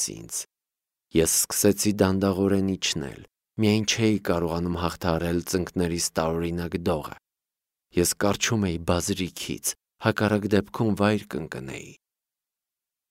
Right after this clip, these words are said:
Երբ հասա ցածի դռանը, դրա ետևում պատին հենած բահ տեսա։ Ես ունեի ծածկալապտեր։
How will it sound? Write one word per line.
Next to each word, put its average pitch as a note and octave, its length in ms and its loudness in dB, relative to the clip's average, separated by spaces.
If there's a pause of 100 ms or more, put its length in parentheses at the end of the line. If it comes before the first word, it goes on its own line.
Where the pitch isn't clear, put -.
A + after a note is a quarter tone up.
(120)
Երբ F2 300 2
հասա F#2 280 0
ցածի G2+ 380 0
դռանը, G2 440 -4 (420)
դրա A2+ 160 10
ետևում A#2 520 8
պատին B2+ 460 4
հենած A2+ 520 0
բահ F#2+ 320 2
տեսա։ - 380 -6 (1000)
Ես E2+ 220 2
ունեի F#2+ 320 2
ծածկալապտեր։ F2+ 1200 0